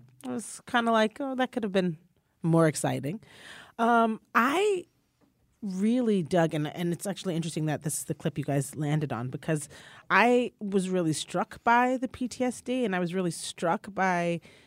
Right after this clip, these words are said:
how we use these service people and, like, literally use them over and over and over again. And I think what the relationship between, um,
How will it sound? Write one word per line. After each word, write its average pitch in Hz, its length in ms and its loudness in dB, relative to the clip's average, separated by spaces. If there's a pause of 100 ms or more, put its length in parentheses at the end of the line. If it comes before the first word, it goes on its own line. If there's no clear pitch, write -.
(340)
how 185 220 6
we 190 140 4
use 170 720 0
these 160 280 0
service 156 520 0
people 247 520 -6 (220)
and, 180 120 2
like, 156 180 0
literally 160 760 2
use 160 500 0
them 135 180 -4 (100)
over 175 500 -2
and 147 160 -6
over 160 460 -2
and 143 160 -4
over 156 380 0
again. 143 400 -2
And 170 420 0 (480)
I 185 140 2
think - 260 0
what 190 240 4
the 185 100 0
relationship 170 720 2
between, 151 920 -2
um, 139 680 -4